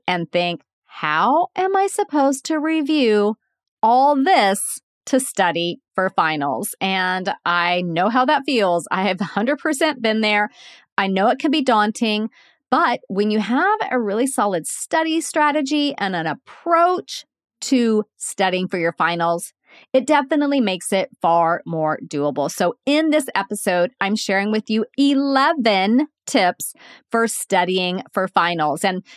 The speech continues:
by finals, I mean your class finals, your exit exams, those exit exams like the ones A T I uses to predict your ability to pass the N clex. And guess what? N clex is the biggest final of them all. So you can use these tips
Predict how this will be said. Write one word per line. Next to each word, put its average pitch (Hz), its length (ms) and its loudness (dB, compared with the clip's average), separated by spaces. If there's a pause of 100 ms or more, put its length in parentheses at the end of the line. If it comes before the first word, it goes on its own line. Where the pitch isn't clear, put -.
(100)
by 240 140 2
finals, 262 540 2
I 220 120 -2
mean 190 420 -2 (100)
your 190 500 0 (340)
class 302 380 0
finals, 160 580 -2
your 247 240 0 (160)
exit 254 400 2
exams, 180 760 -2
those 180 340 0 (320)
exit 285 320 0
exams 254 420 0
like 233 160 -2
the 226 80 0
ones 214 300 0
A 220 100 0
T 220 220 -2
I 202 80 2
uses 190 460 -2
to 220 140 -4
predict 180 520 -4
your 196 120 -4
ability 170 540 -2
to 190 120 -6
pass 220 380 -2
the 269 180 -2
N 180 160 -4
clex. 196 400 -2
And 285 420 0
guess 247 180 -2
what? 202 220 0
N 226 160 -2
clex 311 340 -2
is 262 120 0
the 214 80 -2
biggest 214 420 -2
final 202 400 2
of 190 180 0
them 185 180 0
all. 165 200 0
So - 140 -6
you 202 160 -2
can 262 180 -4
use 240 220 0
these 285 260 -2
tips - 360 -2